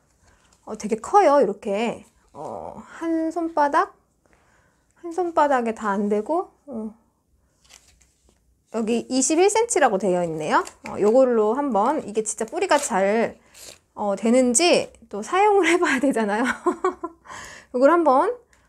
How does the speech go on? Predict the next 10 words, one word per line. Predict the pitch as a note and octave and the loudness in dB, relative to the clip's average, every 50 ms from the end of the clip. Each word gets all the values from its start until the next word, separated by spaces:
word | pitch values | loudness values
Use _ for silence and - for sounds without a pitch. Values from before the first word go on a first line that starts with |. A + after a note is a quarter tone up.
| _ _ - | _ _ -12
어, | - D#3+ D#3+ - - | -8 -6 -6 -6 -6
사용을 | - D4+ D#4+ D#4 C#4+ B3+ C4+ | -6 -4 -2 -2 0 0 0
해보겠습니다. | D4 D4 C4+ B3 B3 - F#3 D#3+ - - G#2+ - - - - - _ _ _ _ _ _ _ _ _ _ _ _ _ _ - | 0 0 0 -2 -2 -4 -8 -10 -10 -10 -12 -14 -14 -16 -20 -20 _ _ _ _ _ _ _ _ _ _ _ _ _ _ -6
오늘은 | A#3+ G#3+ G#3+ G#3 G3+ G3 G3 | -2 -2 0 0 0 -2 -2
장미앵초 | G3 - - A3 A3 A#3+ C4 D4+ E4 E4 C4 F#3+ F#3 F#3+ - - G3 F3 G#3 D4 F4 F4 | -4 -2 0 2 2 2 2 2 2 2 2 2 0 -2 -4 -2 0 0 2 0 0 -2
분갈이를 | - G#3+ G3 F#3 F#3 F3+ G#3 G#3 - G#3+ | -2 -2 0 0 0 0 -2 -6 -6 -4
해줄게요. | C4 D#4 - E4 D#4+ E4 - E3+ E3 F3 G3+ C#4 F#4+ - - _ _ _ _ _ _ _ _ _ _ _ _ _ _ _ _ _ _ _ _ _ _ _ _ _ _ _ - _ _ _ _ _ _ _ _ - - _ _ _ - - - _ _ _ _ _ _ _ _ _ _ - - _ _ _ _ _ _ _ _ _ _ _ _ - - _ _ _ _ _ _ - | -4 -2 -2 -4 -4 -2 0 2 4 4 4 2 2 0 -6 _ _ _ _ _ _ _ _ _ _ _ _ _ _ _ _ _ _ _ _ _ _ _ _ _ _ _ -20 _ _ _ _ _ _ _ _ -20 -20 _ _ _ -20 -20 -20 _ _ _ _ _ _ _ _ _ _ -20 -20 _ _ _ _ _ _ _ _ _ _ _ _ -20 -20 _ _ _ _ _ _ -4
와, | A3+ A3+ A#3+ A3+ G3+ F#3+ - - - - - | -2 0 0 0 -2 -4 -8 -12 -18 -12 -6
뿌리가 | - C#4+ E4 E4 D4 | -4 -2 0 0 0
실하네요. | C4 - E4+ D#4+ E4 D#4 B3+ G3 E3+ C#3 D#3 A3 G#3 F#3+ | 0 0 -2 -2 -2 0 0 -2 -2 -4 -4 -6 -6 -8